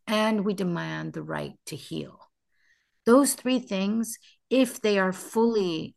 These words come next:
allowed to be exhibited in society, transform the very nature of casteist societies, because casteist societies, if they, if they allow Dalit people to be embodied, they all of a sudden cannot allow the tremendous amount of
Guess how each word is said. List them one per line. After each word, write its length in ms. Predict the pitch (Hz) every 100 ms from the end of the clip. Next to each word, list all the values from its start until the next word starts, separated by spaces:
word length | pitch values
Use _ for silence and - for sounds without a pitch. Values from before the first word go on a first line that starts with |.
| -
allowed 600 | 165 170 175 180 180 -
to 120 | 165
be 180 | 170 -
exhibited 640 | 160 - 196 202 175 156
in 120 | 147
society, 840 | 151 151 - 180 214 214 147 139 - - - - -
transform 720 | - 220 208 - 202 202 196
the 120 | 190
very 260 | 185 185 185
nature 680 | 180 185 190 - 143 - -
of 180 | 185 -
casteist 540 | - 170 - 156 -
societies, 720 | 156 - - 143 170 208 233 - - - -
because 340 | 190 196 202 -
casteist 540 | - 208 202 214 -
societies, 680 | 190 - 160 160 170 180 - - - -
if 180 | 185 -
they, 480 | 185 175 170 - -
if 200 | 196 190
they 180 | 185 175
allow 520 | - 170 175 196 220
Dalit 340 | 202 - 90 -
people 300 | - 85 -
to 180 | 82 76
be 180 | 69
embodied, 720 | 69 73 76 123 202 175 - 170 - - - _
they 200 | 180 180
all 240 | - 190 190
of 80 |
a 40 | 190
sudden 320 | - 175 165
cannot 320 | 160 180 170
allow 400 | 156 156 156 156
the 100 | 175
tremendous 720 | - - 170 165 165 160 160
amount 360 | - 156 143 151
of 100 | 151